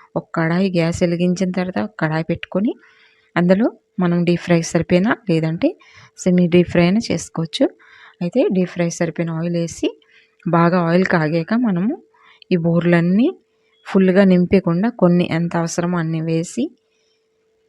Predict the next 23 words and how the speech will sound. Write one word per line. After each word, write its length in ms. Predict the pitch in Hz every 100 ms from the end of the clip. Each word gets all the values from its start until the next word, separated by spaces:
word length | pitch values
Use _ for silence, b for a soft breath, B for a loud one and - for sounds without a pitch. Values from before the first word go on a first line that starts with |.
| _ _ _ _ 180
మంచిగా 400 | 175 165 - 220 339 180
రెండు 240 | 170 180 196 -
సైడ్లు 320 | 175 180 208
దీన్ని 220 | 180 202 277 _ _ b b b b b b _ _ -
కలర్ 260 | 170 170 165
మారేంత 360 | 165 165 160 190 196
వేయించాలి. 600 | 165 165 165 - 165 214 294
మంచి 220 | 180 165 170
స్మెల్ 320 | - 160 170 180
వస్తుంది. 400 | 160 - 165 202 339 B B B B
చూసారా 340 | - 175 180 196 175
బబుల్స్ 380 | 160 160 180 175 175
అని 100 | 180
ఫుల్గా 340 | - 160 160 165 160
వస్తున్నాయి 380 | 156 - 160 156
కదా, 160 | 165 269 - b b b b -
ఇప్పుడు 180 | 165 180 175
పచ్చిగా 340 | 165 - 165 165
ఉన్నాయి. 220 | 160 165 160
బబుల్స్ 320 | 160 175 180 -
కొంచెం 240 | 160 160 156
తగ్గాక 460 | 160 147 175 175 220 311 226
మనం 180 | 170